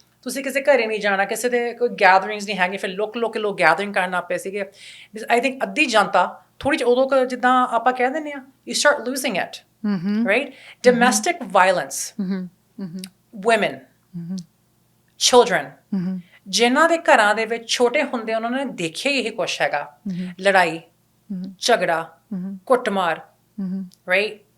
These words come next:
Speaker 2: Mm-hmm.
Speaker 1: When they grow up,
Speaker 2: Mm-hmm.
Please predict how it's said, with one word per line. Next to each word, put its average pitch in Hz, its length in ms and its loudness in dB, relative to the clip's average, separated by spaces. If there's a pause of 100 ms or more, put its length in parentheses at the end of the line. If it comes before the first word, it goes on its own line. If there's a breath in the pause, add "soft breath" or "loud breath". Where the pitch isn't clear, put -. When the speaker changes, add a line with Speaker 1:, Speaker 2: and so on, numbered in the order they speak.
(120)
Speaker 2:
Mm-hmm. 185 220 -6 (920)
Speaker 1:
When 247 160 2
they 302 200 4
grow 202 240 4
up, 156 300 0 (240)
Speaker 2:
Mm-hmm. 185 300 -8